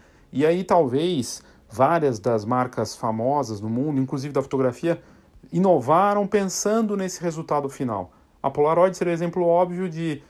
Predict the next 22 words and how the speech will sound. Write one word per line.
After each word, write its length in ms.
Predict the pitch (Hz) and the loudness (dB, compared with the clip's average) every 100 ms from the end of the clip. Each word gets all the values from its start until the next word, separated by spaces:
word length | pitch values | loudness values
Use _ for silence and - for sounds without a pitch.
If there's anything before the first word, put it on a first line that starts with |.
| _ _ _ | _ _ _
por 200 | - 175 | -2 0
que 160 | 170 196 | 0 0
eu 160 | 220 214 | 2 2
não 80 | |
posso 320 | 196 180 180 175 | 6 6 6 0
ver 180 | 156 | 0
a 60 | 160 | 0
foto 320 | - 147 143 | 0 -2 0
na 120 | 156 | -2
hora. 400 | 143 139 120 101 - _ _ _ | 0 2 2 -2 -10 _ _ _
Então, 260 | 131 131 185 | -2 0 0
o 40 | |
job 260 | 151 170 175 | 2 0 0
to 80 | 165 | -6
be 80 | |
done, 300 | 139 135 165 | -2 0 2
nesse 220 | 147 139 - | 0 -4 -6
caso 360 | 151 165 147 | -2 0 0
da 80 | 131 | -2
fotografia 440 | 131 123 127 127 | -4 -4 -4 -4
instantânea, 600 | 135 131 127 113 156 180 | -8 -6 -6 -4 -6 -4
é 220 | 151 165 | -4 -4